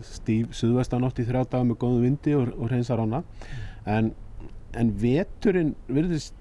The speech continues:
Speaker 1: ja, hugsa ég, hafi verið bara nokkuð góður fyrir fiskinn því að, því við viljum hafa svona nokkuð stöðugar aðstæður og helst bara, bara fínt á eins í lok, bara ísi lögð. Þá, þá er svo, þá er svo lítil, lítil breytileiki í gangi niður í ánni, sko.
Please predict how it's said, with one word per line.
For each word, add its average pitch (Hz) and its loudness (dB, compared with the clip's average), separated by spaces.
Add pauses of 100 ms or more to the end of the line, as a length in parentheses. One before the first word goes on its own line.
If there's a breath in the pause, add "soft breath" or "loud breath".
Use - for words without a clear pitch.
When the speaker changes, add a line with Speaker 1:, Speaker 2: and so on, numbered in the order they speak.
(180)
Speaker 1:
ja, 131 -2 (440)
hugsa 175 4
ég, 135 2
hafi 170 4
verið 196 4
bara 156 2
nokkuð 165 0
góður 190 4
fyrir 190 4
fiskinn 117 0
því 117 2
að, 120 2 (420 loud breath)
því - -2
við 117 6
viljum 117 4
hafa 160 2
svona 151 2 (140)
nokkuð 135 -4
stöðugar 151 2
aðstæður 113 0
og 104 -2
helst 123 -4
bara, 110 2 (760)
bara - -4
fínt 156 2
á 117 4
eins 143 4
í 131 4
lok, 160 2
bara 113 2
ísi 170 2
lögð. - 0 (800 loud breath)
Þá, 113 2 (460)
þá - -4
er 135 2
svo, 143 4 (400)
þá 123 -2
er 127 2
svo 131 4
lítil, 170 2 (500)
lítil 143 0
breytileiki 160 2
í 151 4
gangi 160 2 (100)
niður 147 4
í 135 2
ánni, 98 2
sko. 76 -8